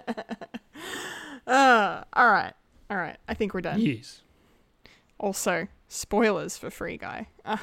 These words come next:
Speaker 1: whoops, should have said that up top. That's okay.
Speaker 2: Uh, it's been free for a
Speaker 1: Um,
Speaker 2: while, so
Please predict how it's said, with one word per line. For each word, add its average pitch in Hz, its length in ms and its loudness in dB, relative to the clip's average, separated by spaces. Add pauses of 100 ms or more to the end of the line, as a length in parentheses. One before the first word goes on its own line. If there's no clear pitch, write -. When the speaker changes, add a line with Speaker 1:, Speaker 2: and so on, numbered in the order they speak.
(320)
Speaker 1:
whoops, - 840 -10
should 190 220 -14
have 196 80 -16
said - 180 -18
that - 120 -20
up - 160 -20
top. - 200 -20 (560)
That's - 260 -16
okay. 156 420 0
Speaker 2:
Uh, 156 40 8
it's 139 80 0
been 175 220 0
free 139 300 0
for 131 340 0
a 117 60 -2
Speaker 1:
Um, - 20 -4
Speaker 2:
while, 110 320 -6
so 110 340 -10